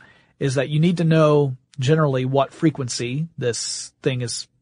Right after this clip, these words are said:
broadcasting over. So it may require you to be in the presence of the key fob being used in order to pick up on this frequency. You really need to know probably the beginning of the code, which again, you can sometimes glean by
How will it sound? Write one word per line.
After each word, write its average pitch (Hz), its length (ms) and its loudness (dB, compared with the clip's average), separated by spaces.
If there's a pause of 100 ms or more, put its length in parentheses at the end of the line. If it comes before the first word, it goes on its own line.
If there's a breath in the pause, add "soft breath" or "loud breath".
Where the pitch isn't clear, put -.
(300)
broadcasting 147 600 2
over. 113 260 -4
So 127 240 0
it 147 240 -6
may 147 220 0
require 139 380 0
you 131 180 -2
to 131 80 -4
be 127 160 -6
in 123 60 -4
the 123 60 -6
presence 131 680 0
of 127 320 -6
the 135 80 -6
key 139 220 -6
fob 131 260 -2
being 131 260 -4
used 147 440 2 (400 loud breath)
in 151 80 -4
order 147 140 2
to 139 60 -6
pick 156 200 2
up 135 140 -2
on 127 100 -2
this 120 120 -6
frequency. 139 600 -2 (300 loud breath)
You 175 100 6
really 214 220 8
need 196 140 2
to 185 80 0
know 165 280 6
probably 196 500 2
the 160 120 4
beginning 147 540 2
of 131 300 -4
the 127 140 -4
code, 131 440 0
which 135 180 -2
again, 139 340 0
you 127 120 -4
can 127 320 -4 (220)
sometimes 139 520 -2
glean 139 340 -2
by 117 320 -4